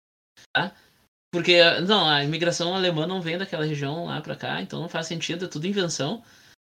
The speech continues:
E pudim, assim, tipo, nada a ver, né, cara? Daí eu comecei a inventar, eu tenho cabelo, meu cabelo é cacheado, né? Quase crespo, ele é três C, né? E daí eu comecei a contar pra minha filha, assim, troquei o caixinhos dourados por caixinhos crespos.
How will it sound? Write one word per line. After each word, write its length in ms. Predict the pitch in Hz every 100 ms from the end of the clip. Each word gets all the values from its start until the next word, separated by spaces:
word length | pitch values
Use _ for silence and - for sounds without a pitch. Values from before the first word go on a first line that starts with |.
| _ -
E 1080 | 185 190 190 185 175 165 156 147 135 135 131
pudim, 520 | 180 156 135 202 233
assim, 200 | 165 151
tipo, 280 | 180 - 226
nada 240 | 156 190 320
a 40 |
ver, 260 | 185 185 240
né, 140 | 196
cara? 340 | - 147 113 - _ - -
Daí 80 | 143
eu 60 | 180
comecei 420 | 233 226 226 240
a 20 |
inventar, 420 | 262 277 294 233
eu 60 | -
tenho 180 | 156 151
cabelo, 360 | 185 160 165
meu 120 | 175 160
cabelo 340 | 170 156 160
é 60 | 175
cacheado, 520 | 214 - 311 170 131 - _ _ -
né? 140 | 135
Quase 300 | 127 135 143
crespo, 380 | - 180 143 -
ele 160 | 127 120
é 20 |
três 220 | - 147
C, 260 | - 143 - _ - - _ _ -
né? 200 | 120 - - - -
E 120 | 139
daí 120 | 160
eu 80 | 156
comecei 320 | 190 185 208
a 20 |
contar 220 | 190 202 196
pra 100 | 202
minha 140 | 208
filha, 280 | - 269 196
assim, 380 | 156 180 170 135
troquei 340 | - 135 143 147
o 60 |
caixinhos 760 | 151 147 - 156 170 147 143 -
dourados 420 | 143 135 123 127
por 120 | - 143
caixinhos 360 | 165 180 -
crespos. 560 | - 226 147 - 117